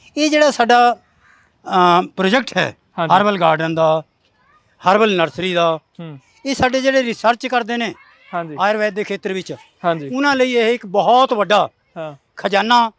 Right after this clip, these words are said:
Speaker 1: ਸਾਬਤ ਹੋਵੇਗਾ।
Speaker 2: ਜੀ, ਇੱਕ
Speaker 1: ਜ-,
Speaker 2: ਡਾਕਟਰ ਸਾਹਿਬ।
Speaker 1: ਹਾਲਾਂਕਿ ਇਹ ਕਾਫੀ ਵੱਡੀ ਮਾਤਰਾ ਵਿੱਚ ਪ੍ਰਫੁੱਲਿਤ ਹੋ ਚੁੱਕਿਆ,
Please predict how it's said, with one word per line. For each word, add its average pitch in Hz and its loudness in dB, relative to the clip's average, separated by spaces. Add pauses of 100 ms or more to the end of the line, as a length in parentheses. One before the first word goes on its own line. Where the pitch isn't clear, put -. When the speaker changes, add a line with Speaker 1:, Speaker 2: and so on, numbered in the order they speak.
(160)
Speaker 1:
ਸਾਬਤ 202 0
ਹੋਵੇਗਾ। 185 -4 (220)
Speaker 2:
ਜੀ, 170 -8
ਇੱਕ - -14
Speaker 1:
ਜ-, 190 -8
Speaker 2:
ਡਾਕਟਰ 147 -6
ਸਾਹਿਬ। - -20
Speaker 1:
ਹਾਲਾਂਕਿ 220 0
ਇਹ 247 2
ਕਾਫੀ 226 -4
ਵੱਡੀ 226 -10
ਮਾਤਰਾ 233 -6
ਵਿੱਚ 247 -12
ਪ੍ਰਫੁੱਲਿਤ 233 -6
ਹੋ 247 2
ਚੁੱਕਿਆ, 247 -2